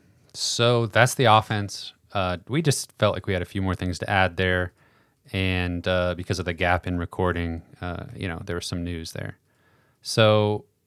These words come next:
still feeling pretty good about the offense, but I can tell you right away, we're feeling better about the defense.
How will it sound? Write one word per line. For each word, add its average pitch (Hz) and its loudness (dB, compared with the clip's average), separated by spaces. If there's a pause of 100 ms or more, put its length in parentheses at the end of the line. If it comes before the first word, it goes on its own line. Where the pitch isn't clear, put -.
(160)
still 143 4
feeling 117 2
pretty 107 0
good 104 2
about 95 4
the 101 0
offense, 90 0 (760)
but 131 4 (100)
I 107 2
can 92 -6
tell 131 -2
you 120 0 (460)
right 110 4
away, 98 2 (200)
we're 95 -4
feeling 90 -4
better 127 2
about 98 0
the - -2
defense. 87 -10